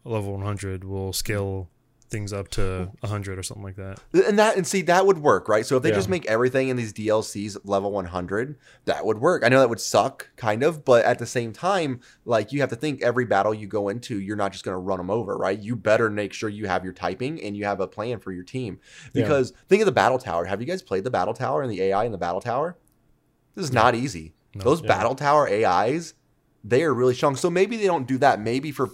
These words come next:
Speaker 2: battles in these D L Cs, it's just, just like when you're doing battle tower stuff, like, "Hey, just so you know, your Pokemon are gonna be ranked down to level fifty for the sake of competition here."
Speaker 1: Like
Speaker 3: Yeah.
Speaker 2: Battle tower stuff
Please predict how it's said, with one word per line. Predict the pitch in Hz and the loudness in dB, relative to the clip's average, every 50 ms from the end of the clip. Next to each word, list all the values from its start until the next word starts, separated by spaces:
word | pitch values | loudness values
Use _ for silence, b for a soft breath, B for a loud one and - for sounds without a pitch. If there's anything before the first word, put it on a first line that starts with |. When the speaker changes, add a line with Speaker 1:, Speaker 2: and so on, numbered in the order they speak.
| - _ | -8 _
Speaker 2:
battles | - 107 107 117 113 117 107 110 | 2 4 4 6 4 2 0 -2
in | 113 | -6
these | 110 101 95 | -10 -8 -6
D | 110 110 | -4 -4
L | 107 98 | -2 -2
Cs, | - - 113 107 101 95 B B B B B - | -4 -8 -10 -10 -12 -12 B B B B B -10
it's | 107 - | -8 -6
just, | - 120 101 - | -6 -6 -6 -4
just | - - 123 117 - | -2 0 0 0 2
like | 117 110 110 104 | 0 0 0 -2
when | 113 117 113 | -4 -6 -6
you're | 110 | -4
doing | 101 110 107 101 | -2 -2 -2 0
battle | - 92 - 104 110 | 2 2 4 4 2
tower | - 110 90 92 92 95 | 0 -2 -2 -2 -2 -2
stuff, | - - 101 95 95 - | -2 -2 -4 -2 -2 -2
like, | 98 95 - | -4 -6 -2
"Hey, | - 120 117 107 95 b b b b | -2 -2 -2 -2 -4 b b b b
just | - 110 - - | -14 -12 -8 -6
so | 110 | -4
you | 107 107 | -4 -4
know, | 104 104 107 | -2 -2 -2
your | 104 98 95 | -2 -4 -4
Pokemon | - 113 101 101 101 101 98 | -4 -6 -6 -4 -6 -6 -4
are | 98 | -4
gonna | 98 95 | -4 -6
be | 90 95 | -6 -4
ranked | 87 98 98 90 - | -4 -4 -4 -2 -4
down | 95 92 92 | -4 -4 -4
to | 90 | -2
level | 85 92 92 90 90 87 90 - | -2 -2 -2 -2 -4 -6 -8 -4
fifty | - 113 107 - - 87 87 - - _ _ _ _ _ _ _ _ | -4 -4 -4 -4 -6 -10 -10 -10 -14 _ _ _ _ _ _ _ _
for | - 107 | -6 -6
the | 98 | -4
sake | 90 - - 101 98 - | -2 0 0 0 0 0
of | 101 92 90 87 87 92 95 - _ | 0 0 0 0 -2 -6 -10 -16 _
competition | - - 95 90 92 - 95 82 - - 90 | -4 -4 -4 -4 -4 -8 -10 -10 -10 -12 -14
here." | 90 90 - - 110 _ _ _ _ _ _ _ _ _ _ _ _ _ _ _ _ _ _ _ _ _ _ _ _ _ _ _ _ _ _ _ _ _ _ _ _ _ _ _ _ - | -14 -14 -16 -16 -18 _ _ _ _ _ _ _ _ _ _ _ _ _ _ _ _ _ _ _ _ _ _ _ _ _ _ _ _ _ _ _ _ _ _ _ _ _ _ _ _ -2
Speaker 1:
Like | 135 127 | 2 4
Speaker 3:
Yeah. | 156 160 151 | 4 4 2
Speaker 2:
Battle | 143 - 135 139 170 202 190 | 2 4 4 6 6 4 4
tower | - 180 165 165 156 131 | 4 4 6 6 6 4
stuff | 123 - 147 135 127 123 120 - - | 4 4 6 6 6 6 4 0 -8